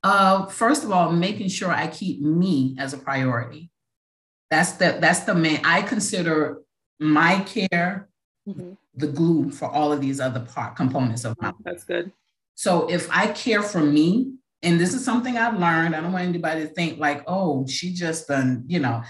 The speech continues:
Speaker 1: but if I care for me, then everything else has something to stick to, you know? And a lot of times we're trying to set, separate our calendar. I'm trying to do this, I'm trying to do that. Okay, make sure I do this. No, care for you, because when I care for me,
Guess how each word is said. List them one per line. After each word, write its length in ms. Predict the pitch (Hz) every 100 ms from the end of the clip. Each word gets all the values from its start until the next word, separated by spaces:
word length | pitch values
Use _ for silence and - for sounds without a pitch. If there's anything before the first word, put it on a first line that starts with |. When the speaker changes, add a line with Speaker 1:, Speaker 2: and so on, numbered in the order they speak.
| - _
Speaker 1:
but 300 | 175 165 -
if 160 | 180 185
I 180 | 240 269
care 320 | - 208 214
for 280 | 220 170 139
me, 600 | 147 156 190 247 277 277 - -
then 300 | 170 180 180
everything 640 | 196 233 247 262 226 214 190
else 240 | 202 208
has 320 | - 196 175
something 300 | - 185 180
to 80 | 151
stick 420 | 151 - 240 240 -
to, 300 | - 117 - - _ _ -
you 180 | 170
know? 320 | 170 175 185 214 - _ _
And 200 | 175 170 156
a 180 | 160
lot 220 | 160 180 240
of 80 |
times 320 | - 196 165 143
we're 160 | 175
trying 340 | 190 190 156 151
to 300 | 143 143 - - _
set, 400 | - - 180 175
separate 400 | - 175 175 180
our 120 | 180 175
calendar. 440 | 190 151 135 123
I'm 120 | 123
trying 280 | - 147 131
to 60 | 123
do 80 |
this, 320 | 117 196 190 143
I'm 60 |
trying 200 | 123 117
to 80 | 117
do 40 | 160
that. 280 | 190 180 160
Okay, 180 | 143
make 160 | 135 175
sure 140 | - 165
I 60 |
do 100 | 165
this. 180 | 180 190 - - -
No, 220 | 349 226 -
care 240 | - 311 415
for 160 | 330
you, 240 | 262 269 269
because 340 | 214 262 202
when 320 | 220 262 262
I 140 | 220 240
care 300 | - 220 -
for 180 | 196
me, 320 | 185 202 233